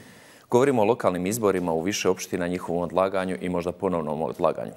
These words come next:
Demokratski front i Centar za demokratsku tranziciju su prije mjesec dana podnijeli inicijativu za ocjenu ustavnosti izmjena zakona o lokalnoj samoupravi. Ustavni sud nije održao sjednicu i raspravljao o toj temi, a kada će, ni to ne znam.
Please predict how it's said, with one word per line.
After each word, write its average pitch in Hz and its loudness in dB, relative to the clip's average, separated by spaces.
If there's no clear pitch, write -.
Demokratski 87 -2
front 90 -2
i 76 -6
Centar - -8
za 76 -4
demokratsku 82 -6
tranziciju 95 -2
su - -8
prije 87 -2
mjesec 90 -2
dana 82 -2
podnijeli 82 -4
inicijativu 85 -4
za 85 -2
ocjenu 85 -4
ustavnosti 87 -4
izmjena 95 0
zakona 92 2
o 90 2
lokalnoj 85 -2
samoupravi. 85 -4
Ustavni 82 -4
sud 82 -2
nije 85 -4
održao 76 -6
sjednicu 92 -4
i 82 0
raspravljao 82 0
o - -2
toj 85 0
temi, 98 -2
a 87 -4
kada 87 -2
će, 92 -6
ni 85 -10
to 80 -6
ne 82 -8
znam. 80 -8